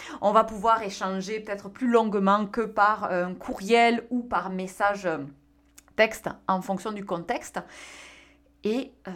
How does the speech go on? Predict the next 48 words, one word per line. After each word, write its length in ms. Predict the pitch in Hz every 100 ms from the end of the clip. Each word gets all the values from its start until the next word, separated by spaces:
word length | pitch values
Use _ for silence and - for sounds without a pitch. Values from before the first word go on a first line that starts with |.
| 170 -
eh 80 | 175
bien, 300 | 165 208 240
ça 180 | - 180
permet 340 | 190 190 226
quand 140 | 240
même 300 | 170 196 214
de 120 | 170 190
ne 100 | 180
pas 220 | 175 214
se, 200 | - -
euh, 560 | 208 233 - 175 170 - -
ben, 180 | - 175
de 120 | 175
pas 140 | 190 330
revenir 420 | 349 214 202 247
sur 160 | -
sa 120 | - 185
décision 460 | 180 - 175 208
de 100 | 233
ne 60 | 175
pas 140 | 175
faire 220 | 185 226 185
de 120 | 175
Zoom 280 | 165 214 214
dans 160 | 175
cette 260 | - - 180
journée-là. 380 | 165 208 165 - -
Je 120 | 196
dis 200 | 175 190
Zoom, 220 | 214 240
mais 80 | 196
ça 100 | 170
peut 100 | 185
être 200 | 190 170
tout 200 | - 196
autre 300 | 190 - - -
outil. 340 | 196 - - - - _ _ _ _ _ _ _ - _ _ _ -
Avez-vous 360 | 214 240 330
une 100 | 339
idée 220 | 233 233
du 80 | 269
nombre 260 | 226 214 196
d'heures 240 | 190 233
que 80 | 220
vous 100 | 185
passez 340 | 175 170 202
sur 280 | 240 - 175
Zoom 340 | 160 208 202